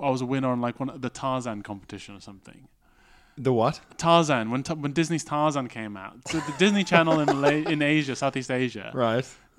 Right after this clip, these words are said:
Speaker 1: It, it, it was kinda like an S M T V kinda thing, you know? They, they were hosting with bits between just playing you an episode of The Little Mermaid or whatever.
Speaker 2: Right, right.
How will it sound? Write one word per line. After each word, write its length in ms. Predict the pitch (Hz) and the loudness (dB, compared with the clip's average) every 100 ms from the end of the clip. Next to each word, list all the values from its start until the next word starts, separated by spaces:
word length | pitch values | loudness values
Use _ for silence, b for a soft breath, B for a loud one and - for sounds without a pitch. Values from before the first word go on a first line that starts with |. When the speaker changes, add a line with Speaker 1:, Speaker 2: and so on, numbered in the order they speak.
| 254 | -18
Speaker 1:
It, 160 | 269 208 - | -14 -16 -6
it, 400 | 165 - 175 175 | -6 -2 -2 2
it 40 | |
was 100 | 196 | 2
kinda 160 | 269 254 | 4 6
like 160 | 208 | 6
an 120 | 180 165 | 4 2
S 140 | 151 | 2
M 100 | 160 | 0
T 180 | 143 147 | 0 0
V 300 | 131 127 113 | 2 2 2
kinda 300 | - 123 117 | -2 -4 -4
thing, 220 | 117 107 | -4 -4
you 80 | 107 | -4
know? 400 | 107 113 117 123 | -2 0 -2 -4
They, 160 | 131 123 | -4 -4
they 140 | 117 123 | -2 -2
were 100 | 127 | 0
hosting 640 | 147 139 147 135 131 131 | -2 -2 -2 0 0 -2
with 200 | 127 113 | -4 -2
bits 220 | 139 131 | -2 -2
between 800 | - 123 - 135 123 120 117 117 113 b b b - 135 110 | -4 -10 -6 -2 0 2 0 -4 -6 b b b -18 -16 -10
just 160 | - - | -10 -6
playing 320 | 127 120 113 | -4 -2 0
you 160 | 110 110 | 0 -2
an 80 | |
episode 460 | 104 - - 107 101 | -2 -6 -6 -4 -4
of 240 | 98 - - _ _ | -6 -10 -20 _ _
The 160 | 127 110 | -12 -8
Little 220 | 104 110 | -6 -6
Mermaid 440 | 104 98 98 95 | -6 -6 -8 -10
or 80 | 92 | -10
whatever. 360 | 92 113 110 95 92 | -2 0 0 -2 -6
Speaker 2:
Right, 100 | |
right. 60 | 87 | -8